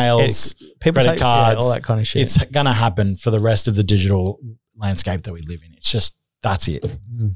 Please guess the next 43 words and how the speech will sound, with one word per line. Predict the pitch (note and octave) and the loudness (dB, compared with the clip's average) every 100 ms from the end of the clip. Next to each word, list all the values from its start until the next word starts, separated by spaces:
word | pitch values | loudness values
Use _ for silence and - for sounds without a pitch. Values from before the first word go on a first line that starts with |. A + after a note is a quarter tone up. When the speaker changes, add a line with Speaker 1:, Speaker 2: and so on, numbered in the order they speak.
| - | -4
Speaker 1:
We | A2 | -4
can't | G2 A#2+ A#2+ | 2 2 2
avoid | G2 G#2+ B2 | 4 4 4
it. | G3 - _ _ - | 2 -4 _ _ -2
There'll | G#2+ | 2
be | G#2 | 4
safer | - C3 A#2+ | 4 4 4
securities | A2+ G#2+ - A2+ A2 G#2+ - | 2 0 2 4 6 4 2
slowly | - G#2+ G2+ | 2 2 2
put | G2 - G2 | 0 0 0
in | F#2 | -4
place, | - B2 B2+ - - - _ - | -2 2 2 -2 -14 -20 _ -6
but | A2 - - | -6 -6 -6
there'll | A2+ G2+ | -6 -4
be | G#2 | -2
better | G2+ F#2+ | -2 -2
hackers | F#2+ D#2+ - - - _ _ _ | -2 -4 -4 -2 -2 _ _ _
and | G2+ | -2
there'll | G2 | 0
be | G2 | 2
smarter | - A2 G2+ G2 F#2+ _ - | 0 2 2 0 -2 _ -6
scammers. | - G2+ E2+ D2 F2+ - _ _ _ - | -2 0 -2 -4 -6 -6 _ _ _ -12
It's | G#2+ | 0
always | C3 A#2+ A2 | 4 4 4
gonna | G#2+ | 2
happen. | G#2+ G2+ F2+ F#2+ | 2 0 -4 0
You | C3 | 2
just | C3 | 4
have | C#3 B2 | 2 0
to | A2 | 2
be | A2 | 2
alert | G#2 A2 G#2+ | 4 4 4
enough | G2+ F#2 | 2 -2
to | G2 | -4
understand | F#2+ - G2+ G2 F#2 - _ _ _ _ | -2 -2 0 0 -2 -10 _ _ _ _
how | G#2+ | -2
to | G#2 | 0
protect | - - G#2+ | 0 0 0
yourself | A#2+ - B2+ | 2 4 2
from | B2 | 4
those | B2+ B2+ | 6 4
things. | - E3+ G#3+ - - _ _ _ - | 4 2 2 -4 -8 _ _ _ 0
But | A2+ G#2+ | 0 0